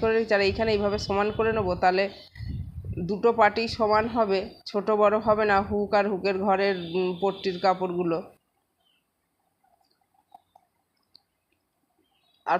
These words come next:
পট্টির কাপড় আমি আগেই জয়েন্ট দিয়ে এক মুখ যেমন সরু করে সেলাই করে রাখি, তেমন সেলাই করে রেখেছি, তা,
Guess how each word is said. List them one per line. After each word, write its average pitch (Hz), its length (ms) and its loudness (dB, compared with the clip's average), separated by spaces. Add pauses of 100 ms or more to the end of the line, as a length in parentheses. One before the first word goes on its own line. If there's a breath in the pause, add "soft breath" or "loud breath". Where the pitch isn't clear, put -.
পট্টির 226 340 -2
কাপড় 240 340 6
আমি 233 120 0 (140)
আগেই 220 220 4 (100)
জয়েন্ট 208 280 4 (100)
দিয়ে 269 160 4 (140)
এক 185 140 -6
মুখ 208 100 0 (120)
যেমন 202 220 4 (100)
সরু 196 260 0
করে 202 220 0
সেলাই 196 360 2
করে 202 140 2 (100)
রাখি, 208 260 0
তেমন 190 240 2 (100)
সেলাই 190 340 2
করে 202 140 2 (100)
রেখেছি, 202 300 0 (120)
তা, 185 100 6